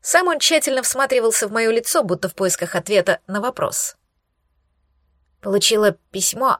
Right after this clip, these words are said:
от твоей будущей супруги», ответила я, стараясь говорить максимально ровным тоном. «Она удивительно хорошо ко мне относится». «Она вообще очень умная девушка»,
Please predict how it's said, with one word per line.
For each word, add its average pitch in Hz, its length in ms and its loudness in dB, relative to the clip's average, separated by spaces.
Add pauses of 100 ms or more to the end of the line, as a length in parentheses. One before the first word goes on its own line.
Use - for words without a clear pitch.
(120)
от 175 180 -8
твоей 196 260 4
будущей 214 400 0
супруги», - 600 -4 (800)
ответила 220 500 4
я, 277 160 6
стараясь 214 400 0
говорить 220 380 2
максимально 202 520 -2
ровным 196 320 0
тоном. 131 420 -4 (920)
«Она 180 260 0
удивительно 208 580 0
хорошо 214 500 -2
ко - 140 -2
мне 202 220 -2
относится». - 600 -6 (1900)
«Она 202 300 2
вообще 208 540 0
очень 170 440 -2
умная 175 360 0
девушка», - 480 -4